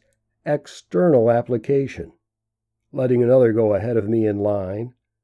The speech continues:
offering the plate of cookies to someone else before taking one myself,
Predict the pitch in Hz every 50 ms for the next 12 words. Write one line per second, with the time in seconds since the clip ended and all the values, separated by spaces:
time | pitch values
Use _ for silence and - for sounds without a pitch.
0 | _ _ _ _ _ _ _ - 139 151 160 - 165 151 135 127 - - 143 139
1 | 127 113 104 - _ _ - 156 156 - - 95 104 120 127 - 117 104 - -
2 | 131 117 117 113 113 117 127 123 110 107 110 - - - 107 - - 117 110 110
3 | 110 - 127 120 127 131 123 120 123 120 117 110 104 101 101 98 - - - 139
4 | 135 113 104 104 113 123 _ _